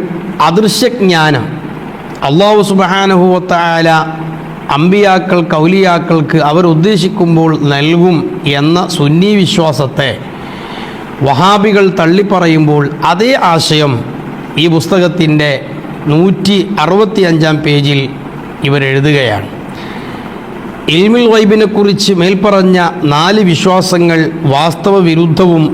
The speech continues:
അടിസ്ഥാനവുമില്ലാത്തതാണ്. ഈ വിശ്വാസങ്ങൾ കാരണമായി ഈ വിശ്വാസമുള്ള സമസ്തകളും ബറേലവികളും ഉൾപ്പെട്ട സംഘമാണ് അഹ്ലുസുന്നത്തി വൽ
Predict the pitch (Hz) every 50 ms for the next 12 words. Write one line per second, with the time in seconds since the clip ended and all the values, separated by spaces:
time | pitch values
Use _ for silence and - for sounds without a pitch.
0 | - 139 139 139 165 151 - 165 165 196 190 196 202 202 196 185 175 160 156 151
1 | 147 139 147 147 139 139 135 123 104 95 - - - - - - - - - -
2 | - - - - - - - 196 240 254 233 196 - - 220 226 226 202 214 226
3 | 214 220 208 196 - 190 175 180 190 208 208 202 190 185 180 175 175 170 165 160
4 | 156 170 170 165 175 190 208 196 170 - - 214 220 220 - 208 202 185 185 180
5 | 175 170 156 151 - - - - 151 151 165 180 170 - - - 220 202 185 180
6 | 170 165 156 143 - 151 143 143 143 156 175 196 220 220 208 202 175 175 165 165
7 | 160 160 147 151 165 160 165 185 180 156 185 170 127 156 143 151 170 196 208 185
8 | 160 139 131 131 131 151 175 - - - - - - - - - 160 160 165 208
9 | 254 226 - 220 202 196 190 170 - - - 165 160 151 156 156 156